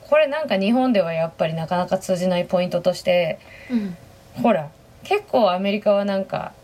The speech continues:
Speaker 2: その徐々にサイケデリックドラッグと言われる
Speaker 1: うん、うん、うん。
Speaker 2: エルエスディーとか、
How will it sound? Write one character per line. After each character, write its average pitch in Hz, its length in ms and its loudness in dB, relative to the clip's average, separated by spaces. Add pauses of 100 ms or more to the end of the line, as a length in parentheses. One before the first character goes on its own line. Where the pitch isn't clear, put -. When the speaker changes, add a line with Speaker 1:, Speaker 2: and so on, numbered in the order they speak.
(920)
Speaker 2:
そ 226 160 0
の 180 140 0
徐 233 160 2
々 202 160 2
に 170 380 -8 (960)
サ - 300 0
イ 202 60 -2
ケ 202 140 -4
デ 196 120 0
リ 202 80 0
ッ - 40 -18
ク 202 140 -4
ド 190 140 4
ラ 190 120 2
ッ 185 80 -12
グ 165 80 -12
と 151 100 -10
言 165 160 -8
わ 160 120 2
れ 160 140 -2
る 160 300 -6
Speaker 1:
う 247 60 -2
ん、 311 60 -2
う 285 60 0
ん、 214 400 -2
う 208 60 -4
ん。 202 260 -4 (960)
Speaker 2:
エ 220 120 2
ル 202 80 2
エ 190 60 2
ス 190 140 -6
デ 208 120 0
ィ - 0 -
ー - 40 -2
と 208 100 -10
か、 175 360 -2